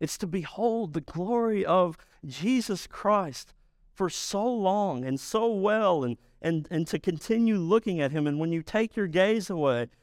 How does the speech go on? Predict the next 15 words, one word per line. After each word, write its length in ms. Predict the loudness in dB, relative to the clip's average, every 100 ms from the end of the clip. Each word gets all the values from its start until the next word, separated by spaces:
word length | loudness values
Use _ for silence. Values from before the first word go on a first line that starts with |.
| _
it's 200 | -4 -4
to 120 | -4 -2
repent 880 | -2 -4 -2 -2 0 -2 -10 -20 _ _ _ _ _ _
and 180 | -2 0
to 100 | 0
turn 400 | 2 2 2 0
back 400 | 4 6 6 2
and 140 | -2 -2
to 60 |
look 280 | 0 0 0
at 160 | -2 -6
Christ 560 | 0 2 2 0 -6
again 380 | -2 0 0 0
and 100 | -2
say, 220 | 0 0